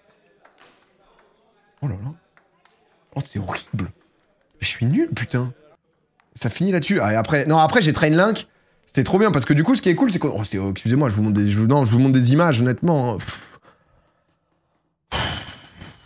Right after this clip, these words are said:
Oh, le monde du ping, euh... le monde du ping m'en veut, là. Ah, je suis en train de niquer ma crédibilité ping, là.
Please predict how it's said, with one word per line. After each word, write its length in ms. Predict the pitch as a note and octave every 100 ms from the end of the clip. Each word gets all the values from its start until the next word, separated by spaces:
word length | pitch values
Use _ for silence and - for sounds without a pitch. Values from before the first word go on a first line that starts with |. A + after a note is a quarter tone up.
| - _ -
Oh, 80 |
le 80 | A#2+
monde 180 | B2 C3
du 120 | B2+
ping, 360 | - G3 F3+ C#3
euh... 400 | B2 A2 A2 G#2+
le 80 | C3
monde 180 | D3+
du 180 | B2+ C#3+
ping 400 | - - G4 D4
m'en 180 | A#3 A#3+
veut, 240 | C4+ G3+
là. 200 | C#3+ - - _ _ _ _ _ _ _ -
Ah, 60 |
je 40 | -
suis 120 | D#3
en 80 | C#3+
train 140 | E3
de 60 | D#3
niquer 440 | G#3+ E4+ D#4+ F4+
ma 120 | D4
crédibilité 600 | F#3+ A#3+ A3 A3+ A3+ B3+
ping, 360 | F#3 E4 C4+ D#3+
là. 180 | -